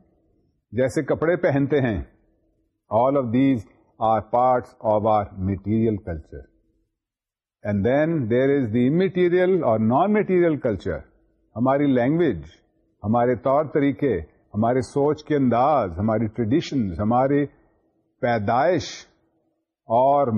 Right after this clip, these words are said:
موت کے جو ایک تقریبات کی جو ٹریڈیشن ہے، وہ تمام ہماری کلچر کا حصہ ہیں، جن کو ہم نان میٹیریل کلچر کہتے ہیں۔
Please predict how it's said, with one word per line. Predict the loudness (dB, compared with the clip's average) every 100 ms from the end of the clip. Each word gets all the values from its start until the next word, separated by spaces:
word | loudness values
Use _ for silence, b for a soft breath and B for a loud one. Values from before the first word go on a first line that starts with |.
| 2
موت | 2 0 -2
کے | -2 0 2
جو | 2 0 -2 -12 _ _ _ _ _ _ _ _ _ _ -4 -2
ایک | -2 -4
تقریبات | -2 0 2 2 2 0 -2
کی | -4 -2
جو | -2
ٹریڈیشن | -2 0 0 0 0
ہے، | -2 -6 _ _ _ -6
وہ | -6 -2
تمام | 0 4 2 0 -4 -4
ہماری | 0 0 0 -2 -4
کلچر | -6 -4 -6 -4
کا | -4 -4
حصہ | -4 -2 0
ہیں، | 0 -2 b b b -4
جن | -2 0 0
کو | -2
ہم | -2 -4 -8 -8 -4
نان | 0 0 0
میٹیریل | -2 0 0 0 -2
کلچر | -4 -6 -8 -8
کہتے | -12 -10
ہیں۔ | -12